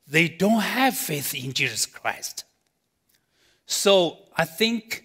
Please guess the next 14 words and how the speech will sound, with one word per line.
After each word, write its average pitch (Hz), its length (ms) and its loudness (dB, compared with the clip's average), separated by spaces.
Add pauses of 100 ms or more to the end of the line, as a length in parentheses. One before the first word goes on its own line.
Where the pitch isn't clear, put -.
(440)
when 165 200 4
we 175 200 4
think - 280 0
about 180 360 4
this 165 200 -6
reconnect 170 720 0
with 160 280 -6
people, 160 460 2
the 151 140 -2
first 254 340 -2
thing 208 180 0
we 175 120 4
should - 380 -8
do, 175 420 2